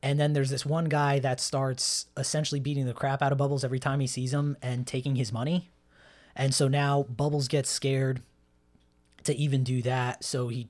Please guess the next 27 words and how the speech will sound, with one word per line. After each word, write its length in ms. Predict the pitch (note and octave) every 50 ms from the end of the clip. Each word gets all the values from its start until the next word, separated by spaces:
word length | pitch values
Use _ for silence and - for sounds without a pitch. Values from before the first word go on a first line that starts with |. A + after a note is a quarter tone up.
| _ -
he 160 | A2+ A#2 B2+
tries 400 | - - - C#3 B2+ C3+ C3 -
to 140 | - C3 A#2+
get 180 | A2 C3 A#2+ -
the 80 | A2+
cops 320 | - - D#3+ D#3 D3+ - -
to 60 | D#3+
help 160 | C#3+ D3 C3+
him 120 | C#3+ C#3+ C#3+
out. 280 | C3 C3 C3+ C3+ - - - - - - - - - _ _ -
They 100 | C3+ C3+
kind 240 | - E3 E3+ F3 F3
of 80 | D#3 D#3
ignore 320 | C#3 C3 C#3 C3+ C3+ C3+
him. 200 | C3+ C#3 C#3 C3 - - _ _ _ _ _ _ _ -
And 440 | C3+ C3+ C3+ C3 C3 C3 C3 B2+ B2+ - -
while 280 | C3+ C#3+ C3 B2+ B2
this 200 | C3 G3 A#3 A3
is 100 | F#3 C#3+
going 260 | C3 D3 C3+ C3+ C3 C3
on, 340 | C3 B2+ B2+ C3 C3+ C3 A2+ - _ _ _ _ _ _ _ _ -
um, 480 | B2+ B2+ B2 B2 A#2+ A#2+ A#2 B2 C3 - _
Prop 340 | - - D3+ D3+ D3+ - C3
Joe 580 | A#2 A2+ D3 D#3 D3+ C#3 C3 B2+ B2+ B2 A#2+ - - _ _ _ _ _ _ _ _ _ -
tries 380 | - - D3+ C3+ C#3 C#3 - -
to 100 | C3+ B2+
start 600 | - - - - - C#3 C#3 C#3+ C#3+ C#3+ C#3+